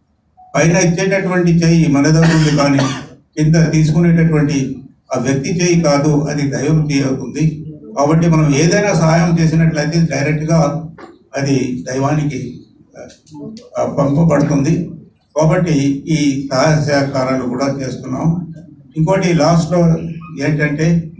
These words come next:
మనమందరము ఈ all ఇండియా లెవెల్లో ఎన్నో కులాలు, మతాలు, వర్గాలు ఉన్నాయి.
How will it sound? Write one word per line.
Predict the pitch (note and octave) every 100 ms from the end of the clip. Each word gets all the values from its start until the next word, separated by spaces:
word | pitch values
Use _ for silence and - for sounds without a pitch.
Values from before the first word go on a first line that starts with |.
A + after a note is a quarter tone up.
| - _ _ -
మనమందరము | D3 D3 D#3+ F#3+ G3 - - - - - _ _ _ _ _ _ _ -
ఈ | C3+ A#2+ - - _ _ _ C3+
all | D3+
ఇండియా | E3 E3 E3
లెవెల్లో | D3+ D3 D#3 D3+ D#3+ D3+ - C#3+
ఎన్నో | D#3+ D#3+ D3 -
కులాలు, | C#3+ D3 D3+ D#3 D3+ D3+
మతాలు, | C3 C#3 C#3+ C#3+ C#3+ C#3+ - B2+
వర్గాలు | C3 C3+ C3+ C3+ C#3 C#3 C#3+ C#3+ - - - - - - -
ఉన్నాయి. | C#3 D3+ C#3+ E3+ -